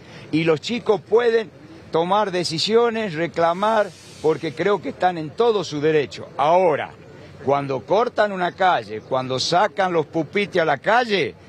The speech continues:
y bueno, el derecho de ellos termina donde empieza el derecho de los demás. No se puede cortar una calle para pedir más presupuesto para las universidades. Y si no, que se vayan a Capital Federal, si el presupuesto nacional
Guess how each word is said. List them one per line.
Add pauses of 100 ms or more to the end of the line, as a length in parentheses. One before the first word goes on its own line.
(300)
y
bueno, (240)
el
derecho
de
ellos
termina
donde
empieza
el
derecho
de
los
demás. (460)
No
se
puede
cortar
una
calle
para
pedir
más
presupuesto
para
las
universidades. (440)
Y
si
no,
que
se
vayan
a
Capital
Federal,
si
el
presupuesto
nacional